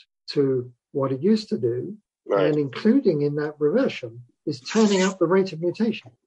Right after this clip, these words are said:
Speaker 1: because you're quite right that bacteria in a bad place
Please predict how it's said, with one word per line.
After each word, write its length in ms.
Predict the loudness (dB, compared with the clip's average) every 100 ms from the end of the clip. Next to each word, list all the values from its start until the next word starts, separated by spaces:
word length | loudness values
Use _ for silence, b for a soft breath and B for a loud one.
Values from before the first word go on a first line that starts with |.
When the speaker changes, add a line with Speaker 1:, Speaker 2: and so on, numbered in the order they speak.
| _
Speaker 1:
because 480 | -6 -4 0 0 0
you're 120 | -2
quite 240 | 2 0 0
right 200 | -6 -8 -10
that 120 | -12 _ _ _ -6
bacteria 640 | -6 2 6 6 6 2 -10 -6
in 140 | -2 2
a 40 |
bad 240 | 2 0
place 440 | 0 -2 -2 -12